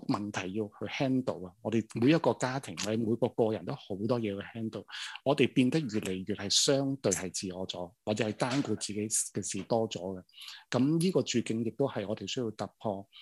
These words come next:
吓。噉我諗今日即係帶出呢個嘅題目，亦都係院長嗰個分享好好，其實就係一個起點咯。即係呢樣嘢唔係講一次就得㗎。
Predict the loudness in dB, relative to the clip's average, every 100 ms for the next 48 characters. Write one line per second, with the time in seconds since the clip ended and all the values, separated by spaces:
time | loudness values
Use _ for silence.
0 | -14 -12 -8 -2 0 2 2 2 0 -2
1 | 0 -2 -2 -2 0 0 -6 _ -6 -2
2 | -2 2 2 2 -2 -4 -6 -6 -8 _
3 | -20 -20 _ -4 2 4 4 2 -2 0
4 | -2 0 0 0 0 -2 -4 -6 -2 -2
5 | 2 4 4 2 2 2 0 0 -2 -2
6 | -2 -4 -6 _ _ -12 -12 _ _ _
7 | 2 6 6 4 2 4 4 4 2 0
8 | -6 -4 -2 2 2 0 0 0 -2 -4
9 | -6 -12